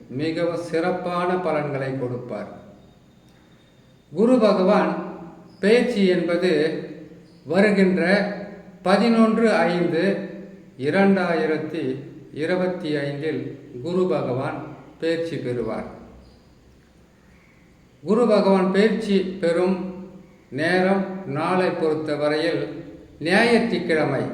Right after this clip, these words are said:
பகல் ஒரு மணி இருபத்தி நான்கு நிமிடங்களுக்கு மிருகசிரிஷ நட்சத்திரம் மூன்றாம் பாதத்தில் பெயர்ச்சி பெற்று அமருவார். அவர்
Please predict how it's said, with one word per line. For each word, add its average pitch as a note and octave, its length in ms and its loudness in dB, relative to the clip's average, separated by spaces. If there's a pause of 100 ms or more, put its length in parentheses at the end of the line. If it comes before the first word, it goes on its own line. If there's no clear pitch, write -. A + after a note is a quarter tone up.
(300)
பகல் D3 360 0 (600)
ஒரு F#3+ 220 4 (100)
மணி F3 240 2 (800)
இருபத்தி G3 440 0 (140)
நான்கு F#3+ 420 4
நிமிடங்களுக்கு D#3 800 -2 (640)
மிருகசிரிஷ F#3 760 0 (180)
நட்சத்திரம் C#3 680 -4 (1000)
மூன்றாம் G3 560 2
பாதத்தில் C#3 600 -2 (640)
பெயர்ச்சி F3+ 480 2
பெற்று D3 360 -4 (640)
அமருவார். A#2 500 -4 (1700)
அவர் G3 220 6